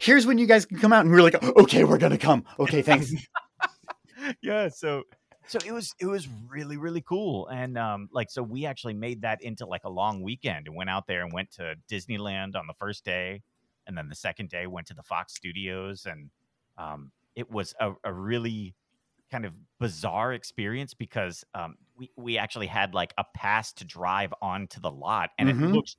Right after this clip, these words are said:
Speaker 2: just like it does in, like, the movies and stuff. You're driving onto this lot with all these sound stages,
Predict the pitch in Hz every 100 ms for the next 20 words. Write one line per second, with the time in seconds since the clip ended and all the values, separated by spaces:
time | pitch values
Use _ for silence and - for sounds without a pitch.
0 | _ - 113 - 131 123 - 110 104 104
1 | 87 - _ _ _ 127 113 98 - 113
2 | 92 95 90 82 71 76 - 80 95 78
3 | 104 92 92 92 90 85 101 90 92 82
4 | 90 87 - 85 90 - 92 90 82 85
5 | 82 -